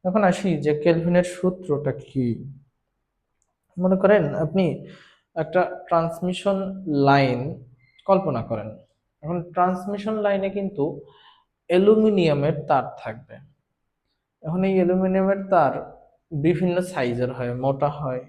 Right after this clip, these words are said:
চিকন হয়। আগে থেকে বলে রাখা ভালো, এই যে অ্যালুমিনিয়ামের তারগুলা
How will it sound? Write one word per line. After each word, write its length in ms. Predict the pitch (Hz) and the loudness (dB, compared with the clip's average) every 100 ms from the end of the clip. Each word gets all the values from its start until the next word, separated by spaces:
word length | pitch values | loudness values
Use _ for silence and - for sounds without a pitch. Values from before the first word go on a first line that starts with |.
| - _ _ _ | -18 _ _ _
চিকন 440 | - 156 156 156 156 | -12 -12 -4 -4 -4
হয়। 420 | 143 127 139 185 - _ _ _ _ _ _ _ _ _ _ _ _ _ - | -6 -8 -8 -12 -20 _ _ _ _ _ _ _ _ _ _ _ _ _ -2
আগে 200 | 160 220 | 2 2
থেকে 200 | 220 226 | 0 2
বলে 260 | 185 147 | 4 4
রাখা 260 | 151 156 180 | 2 0 -2
ভালো, 560 | 151 143 120 175 - - _ _ _ | 0 -2 -2 -4 -8 -18 _ _ _
এই 120 | 165 165 | -4 0
যে 180 | 202 | 0
অ্যালুমিনিয়ামের 920 | 196 175 180 190 208 214 226 233 226 - | 2 2 4 2 2 2 2 0 -2 -2
তারগুলা 760 | 165 156 160 185 123 120 - | 0 0 -2 0 0 -2 -10